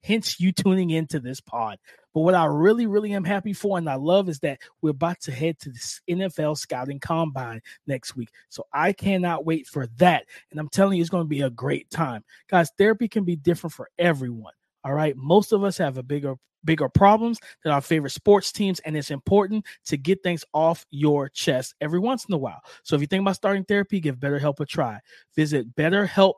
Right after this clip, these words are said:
dot com slash locked on to get ten percent off your first month. That's BetterHelp, H E L P dot com slash locked on. Keith, like you said, we coined the phrase.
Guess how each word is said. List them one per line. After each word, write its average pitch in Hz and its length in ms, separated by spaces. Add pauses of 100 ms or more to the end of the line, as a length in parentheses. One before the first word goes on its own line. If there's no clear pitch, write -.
dot 180 300
com 190 260
slash 139 380
locked 170 340
on 175 220 (240)
to 147 80
get 139 180
ten 190 220
percent 180 320
off 156 200
your 165 120
first 127 320
month. 120 240 (260)
That's 143 240 (140)
BetterHelp, 180 640 (400)
H 190 300
E 170 240
L 135 260
P 226 320 (340)
dot 165 340
com 180 400 (100)
slash 147 580 (200)
locked 131 300
on. 107 120 (1500)
Keith, 208 220
like 214 220
you 202 120
said, 196 400
we 254 140
coined 285 520
the 202 80
phrase. 226 640